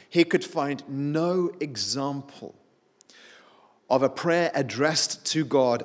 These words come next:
as Father until a thousand years after Jesus Christ. Jesus, of course, was himself Jewish.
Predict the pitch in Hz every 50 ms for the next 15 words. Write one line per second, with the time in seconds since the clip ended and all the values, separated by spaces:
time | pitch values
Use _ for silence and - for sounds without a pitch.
0 | - - - 139 147 143 135 - - - - - 165 151 170 190 180 170 127 101
1 | 90 92 - - 120 127 127 - - 143 135 120 - - - - 156 160 170 185
2 | 190 156 151 170 165 147 151 175 170 139 110 92 85 107 107 95 90 - - 104
3 | - - 113 104 101 98 101 92 - - - 95 82 87 85 - - - - -
4 | - _ _ _ _ _ _ _ _ _ _ _ _ _ _ _ _ _ _ _
5 | _ _ _ _ _ _ _ _ _ - - - - _ - - 175 185 147 139
6 | - 147 135 - - 151 131 - 139 127 123 - 135 123 120 - 156 - 165 -
7 | - - 123 110 90 82 87 - - - -